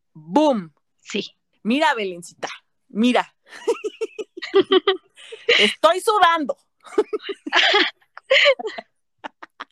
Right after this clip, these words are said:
Speaker 1: No sabes qué delicia escucharte. O sea, esto es el boom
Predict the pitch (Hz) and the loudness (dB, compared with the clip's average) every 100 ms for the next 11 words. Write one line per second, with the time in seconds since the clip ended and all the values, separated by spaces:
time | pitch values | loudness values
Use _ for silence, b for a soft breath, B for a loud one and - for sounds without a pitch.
0 | B B 392 508 B B _ _ _ - | B B -8 -6 B B _ _ _ -8
1 | 285 381 440 370 349 381 - - 330 339 | -2 -2 -2 -10 -10 -12 -20 -20 -18 -16
2 | 330 294 339 381 370 415 285 220 240 208 | -16 -16 -14 -14 -14 -18 -18 -12 -12 -12
3 | 147 _ - 247 240 - 214 403 - 427 | -20 _ -18 -14 -14 -14 -18 -18 -14 -14
4 | 370 349 240 202 196 208 311 | -12 -14 -14 -18 -20 -14 -6